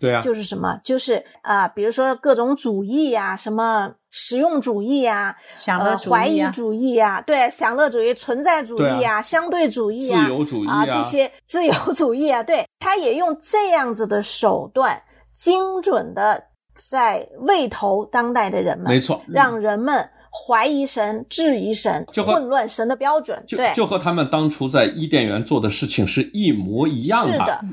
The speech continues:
Speaker 1: 就是说他知道你的破口在哪里，
Speaker 2: 是的。
Speaker 1: 他知道你的小九九在哪里，他去专门的投喂，非常准。
Speaker 2: 嗯。所以在圣经中还有一句话，就是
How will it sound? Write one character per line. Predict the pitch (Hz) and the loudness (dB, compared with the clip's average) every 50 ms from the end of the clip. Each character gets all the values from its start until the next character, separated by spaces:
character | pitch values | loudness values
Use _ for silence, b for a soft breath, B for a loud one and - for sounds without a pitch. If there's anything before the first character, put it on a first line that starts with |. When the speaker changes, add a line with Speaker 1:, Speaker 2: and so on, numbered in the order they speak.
| - - - | -12 -14 -6
Speaker 1:
就 | - 240 220 | -2 -2 0
是 | - 226 | 0 0
说 | 226 | -2
他 | - - 269 269 262 | -2 2 2 2 2
知 | 269 - 269 254 | 2 -2 -2 0
道 | 254 214 147 | 0 0 0
你 | 117 104 107 | -2 -2 -4
的 | 120 | -4
破 | 123 - - - 214 | -4 0 4 4 4
口 | - - - 85 - | 4 4 0 -4 -2
在 | - 123 113 | -2 -2 -2
哪 | - 80 90 | -2 -4 -4
里， | - | -6
Speaker 2:
是 | - - | -8 -12
的。 | b b b b b b b | b b b b b b b
Speaker 1:
他 | - - 226 214 214 | -4 -2 0 0 0
知 | - - 214 202 | -2 -6 -8 -4
道 | 180 196 165 143 123 113 | -2 0 0 2 0 0
你 | 113 113 113 113 110 104 98 | -2 -2 -2 -2 -2 -2 0
的 | - 120 156 127 - - _ _ _ _ _ _ - | 0 0 0 0 -2 -6 _ _ _ _ _ _ -6
小 | - - - 104 | -2 2 2 2
九 | 101 - 135 165 | 2 2 0 2
九 | 156 120 107 | 2 0 -2
在 | 107 139 120 | 0 -2 -2
哪 | 101 92 87 101 | 0 0 -2 -2
里， | 101 - - _ _ _ _ - | -4 -6 -10 _ _ _ _ 0
他 | - 156 | 0 0
去 | 165 - - 175 147 - | 0 0 0 0 0 0
专 | - 160 135 143 160 | 0 0 0 0 0
门 | 160 123 101 107 110 | 0 0 -2 -2 -2
的 | 107 | -4
投 | - - - - 101 | -4 -2 -2 -2 0
喂， | 101 107 80 - - _ _ _ _ _ _ _ _ _ | 0 0 -2 -4 -8 _ _ _ _ _ _ _ _ _
非 | - - - - 185 175 175 170 | -16 -12 -4 0 2 2 2 0
常 | - - 110 92 117 135 | -4 -6 -4 -2 -2 -2
准。 | 135 - 104 - | 0 -2 -4 -4
Speaker 2:
嗯。 | - - _ _ _ _ _ _ _ _ _ _ _ _ _ _ _ _ | -4 -10 _ _ _ _ _ _ _ _ _ _ _ _ _ _ _ _
所 | - 370 403 | -2 0 0
以 | 392 339 277 | 0 0 4
在 | 403 370 | 4 4
圣 | 359 370 415 370 349 | 4 4 0 0 2
经 | 339 359 359 349 | 0 0 0 0
中 | 359 339 339 330 | 0 0 -2 0
还 | - 269 311 | 0 -2 0
有 | 349 277 226 | 2 0 0
一 | 208 202 202 | 0 -4 -6
句 | - 233 | -6 -6
话， | 220 254 247 220 208 | -4 0 0 0 0
就 | 202 285 285 | 0 0 0
是 | - 269 220 - | 2 2 2 0